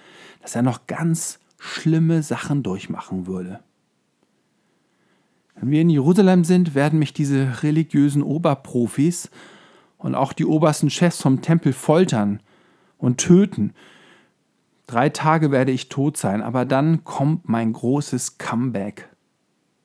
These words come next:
Petrus war total fertig, als er das hörte. „Nein, nein, oh nein, Jesus, das darf auf keinen Fall passieren, hörst du?“ Da schrie Jesus Petrus an:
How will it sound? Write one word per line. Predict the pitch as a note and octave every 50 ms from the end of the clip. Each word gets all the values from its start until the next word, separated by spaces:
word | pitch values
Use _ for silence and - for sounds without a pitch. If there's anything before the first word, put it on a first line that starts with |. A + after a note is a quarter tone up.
| _ _ _ _ _ _ _ _ _ _ _ _ _ _ _ _ _ _ _ _ _ _ _ _ _ _ _ -
Petrus | - - - - G#2 G2+ - -
war | - - A#2 A2+ G#2 -
total | - - A2 - - B2 A#2
fertig, | A2+ - - B2 B2+ B2 C3 B2 G#2 G#2+
als | G2 F#2+
er | G#2+ G#2
das | G2 G#2+ G#2+ -
hörte. | - B2 A#2 - B2+
„Nein, | C3 C#3+ E3 G3+ G#3+ G#3+ G#3+
nein, | G3+ G#3 G3 G3 G#3 G#3 F3+ D#3+
oh | E3+
nein, | F#3 G#3 G#3+ G#3+ A3 A3+ G#3+ G3+ F3+
Jesus, | E3 E3+ F3 D3 C#3+ C#3+ C3+ -
das | F#3+ F3+ -
darf | G#3+ G3+ -
auf | G#3 -
keinen | - - A#3 C4 C4 B3+
Fall | G#3+ A#3 A3 A3+ A3
passieren, | - G#3+ G3+ - - - A#3 A#3+ A3+ F#3 E3 D3
hörst | D#3+ G3+ A3 A#3+ A3+ - - -
du?“ | G#3 F3+ C#3+ B2+ A2+ - - - - - - - - _ _ _ _ _ _ _ _ _ _ _ _ _ _ - _
Da | - - - -
schrie | - - - - - D#3+ G3+ G#3
Jesus | D#3 A#2 B2+ D3 D3+ C3 C3+ B2 A2 - -
Petrus | - - - D#3 D3+ - - - B2+ B2 -
an: | - C3+ B2 A#2 A2+ A2+